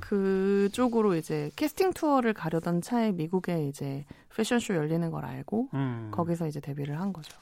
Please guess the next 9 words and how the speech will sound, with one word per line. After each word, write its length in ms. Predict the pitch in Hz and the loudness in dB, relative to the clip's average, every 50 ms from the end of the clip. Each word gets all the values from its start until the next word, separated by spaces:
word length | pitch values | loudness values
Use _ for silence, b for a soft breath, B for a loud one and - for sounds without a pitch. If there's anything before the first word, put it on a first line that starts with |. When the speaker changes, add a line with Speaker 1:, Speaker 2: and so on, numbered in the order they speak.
| - - - | -20 -10 -2
Speaker 2:
그리고 600 | - 196 208 240 226 214 240 262 294 302 311 - b b b b b b b | 2 4 4 4 4 4 4 4 4 4 2 0 b b b b b b b
아메리칸 560 | - 147 185 208 240 254 240 - 240 247 233 | 2 6 8 10 10 8 6 6 6 6 6
어패널 560 | 220 208 185 - - 196 208 202 208 202 196 185 | 6 4 2 0 0 2 4 4 4 4 4 2
플러스 420 | - - 247 254 262 226 - - | 2 2 4 4 4 4 2 2
사이즈 280 | 233 214 208 202 180 190 | 2 4 4 4 4 4
모델 400 | 170 147 156 160 165 190 180 165 | 4 4 4 4 4 4 2 2
컨테스트가 720 | - - - 269 285 269 320 302 277 - - - 220 226 | 0 2 4 4 6 6 4 2 2 0 -4 2 4 4
있네요, 400 | 190 165 147 131 123 117 104 101 120 127 | 4 4 2 2 0 -2 -4 -6 -6 -8
여기는. 380 | 120 117 120 110 139 220 269 | -6 -6 -4 -2 -2 -2 -2